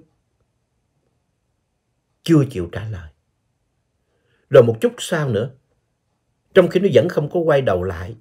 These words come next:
mà nó nói, "Ở trên nóc tủ lạnh ở trong bếp đó mẹ." Cô Thu đi ra lại bếp và với tay lên tủ lạnh thì quả thật cái điện thoại nằm im re và bị tắt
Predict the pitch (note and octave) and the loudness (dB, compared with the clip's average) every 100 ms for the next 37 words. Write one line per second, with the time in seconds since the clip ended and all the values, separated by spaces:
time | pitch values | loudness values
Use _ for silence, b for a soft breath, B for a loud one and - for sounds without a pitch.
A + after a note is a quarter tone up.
0 | _ _ B2 E2+ G#2+ C3 C3+ F3 G#3+ _ | _ _ -4 -2 -6 -6 -6 -8 -12 _
1 | _ _ _ _ _ _ _ _ _ - | _ _ _ _ _ _ _ _ _ 0
2 | E3 E3 F#3 C#4 - D#3+ G3+ A2+ C#3+ F#3+ | 2 2 0 -4 2 2 4 2 0 -2
3 | E3 E3+ G#3 A3+ B3+ C#3+ C3 F3+ - _ | 0 4 2 2 -2 0 0 -2 -8 _
4 | _ _ _ _ _ _ _ _ _ _ | _ _ _ _ _ _ _ _ _ _
5 | _ _ _ _ _ _ _ _ E3 D3 | _ _ _ _ _ _ _ _ 4 4
6 | C#3+ B2+ B2 B2 A#2+ F2 F#2 C3 F3 - | 2 0 0 0 0 -2 -2 0 -2 -4
7 | _ A#2 F#2 E2+ C3 F3 G#3+ C#3+ A2+ G#2 | _ 0 0 2 2 2 2 2 2 -2
8 | G2 G#2 G#2 E2 D#2+ B - A#2 E2+ G2 | -4 -6 -6 -8 -14 B -4 -2 -2 -4
9 | - F2 - B B - B3 A#2+ B2 G#2 | -6 -10 -12 B B 4 6 6 -4 -4
10 | A2+ G#2+ E2+ C3+ B2 A#2+ B2 A#2 G#2 - | -4 -4 -6 -8 -6 -4 -2 -2 -4 -8
11 | - A2 - | -10 -10 -12